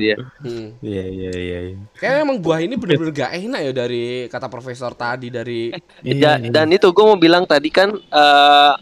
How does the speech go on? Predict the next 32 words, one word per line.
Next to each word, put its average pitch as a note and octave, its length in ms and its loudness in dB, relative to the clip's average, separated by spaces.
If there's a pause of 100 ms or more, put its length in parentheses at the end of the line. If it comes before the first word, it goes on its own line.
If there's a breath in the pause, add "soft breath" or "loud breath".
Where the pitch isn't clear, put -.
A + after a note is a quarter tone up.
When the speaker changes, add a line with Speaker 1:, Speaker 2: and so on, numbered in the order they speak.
(100)
Speaker 1:
itu D#3+ 160 -6
kan A3 140 2
dari F#3+ 180 2
Hawaii D#3 400 4
ya, G#2+ 100 -2
Speaker 2:
Hmm. F#3+ 340 -6
Speaker 1:
kalau B2 200 4
Speaker 3:
Hmm. B2+ 160 4
Speaker 1:
nggak A#2+ 120 0
salah. A#2+ 280 -2 (400)
Speaker 3:
Iya. G#2 240 -4
Speaker 1:
Nah, B2 120 -4
Hawaii C3+ 240 2
kan G3 160 2
terkenal E3+ 480 0
dengan, B2+ 460 -2 (100)
eh, A#2 640 -4 (260)
pantainya B2+ 600 0
kan. G2+ 180 -16
Speaker 2:
Iya, E3 180 -4
iya, B2 120 -8
pantai. - 160 -8
Speaker 3:
Iya. F#2+ 160 -4
Speaker 1:
Nah, B2 160 0
itu B2+ 240 2
mungkin, F3 500 0 (240)
eh, A2+ 640 0 (140)
dinyambungin B2+ 560 0
sama A#2+ 200 0
Oda. A#2 460 2 (380 loud breath)
Jadi D3 440 2
yang B2 260 -2